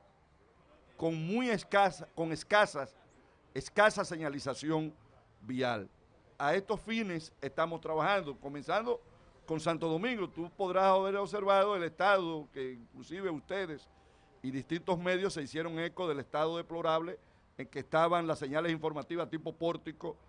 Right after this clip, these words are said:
en avenidas como la veintisiete de febrero, como la Kennedy. La hemos sustituido todas y estamos colocando la propia señalización de esas vías que ustedes recordarán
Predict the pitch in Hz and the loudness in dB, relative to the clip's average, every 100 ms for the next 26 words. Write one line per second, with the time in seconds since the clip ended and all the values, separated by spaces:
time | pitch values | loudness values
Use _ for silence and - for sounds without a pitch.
0 | - - - 143 143 139 160 180 175 165 | -20 -20 -8 -2 0 0 2 2 2 0
1 | 156 147 139 123 139 151 151 147 143 165 | 0 0 -2 -4 -4 -4 -4 -2 0 0
2 | 165 139 131 127 123 180 175 156 147 - | 0 -4 -6 -8 -6 -6 -4 -6 -8 -14
3 | _ - - - 139 156 190 196 180 160 | _ -20 -18 -2 4 4 4 0 -4 -10
4 | 165 156 165 170 - 190 196 160 151 - | -8 -2 0 -2 0 2 2 0 -4 -10
5 | - - 135 131 165 165 160 - 139 143 | -20 -12 -8 -4 0 -2 -4 -4 -2 0
6 | 175 185 160 147 - - - - 151 147 | 2 2 -2 -10 -14 -20 -18 -2 0 2
7 | 190 208 208 190 180 165 156 147 170 196 | 0 2 0 0 -2 -2 -2 -2 2 0
8 | 202 - 143 156 160 135 175 196 151 - | 0 -6 -4 -2 -2 -4 -6 -4 -4 -6
9 | - _ _ _ _ - 127 127 - 127 | -18 _ _ _ _ -6 -4 -6 -8 -8
10 | - 156 175 175 160 147 143 156 160 160 | -2 0 0 -2 -2 -2 0 2 0 -2